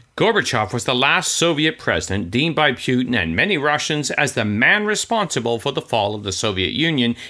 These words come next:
in nineteen ninety-one. Putin wanted to shore up the ability of Russians to come to the enclave after the E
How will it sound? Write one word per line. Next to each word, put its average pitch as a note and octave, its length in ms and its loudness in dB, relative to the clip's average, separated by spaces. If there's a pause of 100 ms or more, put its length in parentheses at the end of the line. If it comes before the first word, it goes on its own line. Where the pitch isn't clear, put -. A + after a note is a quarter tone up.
in E3+ 140 0
nineteen A#2+ 320 0
ninety-one. F2+ 600 -2 (640)
Putin D3+ 380 -2
wanted B2+ 380 -2
to G2+ 60 -2
shore D3 380 0
up D#3+ 160 -2
the B2+ 120 2
ability G#3+ 500 2
of F#3+ 140 -2
Russians G#3 400 0
to B2 120 -2
come A#3 340 0
to G3+ 100 -2
the B2+ 160 0
enclave G2+ 580 -2 (260)
after A3 320 2
the G#3 240 2
E B3+ 140 2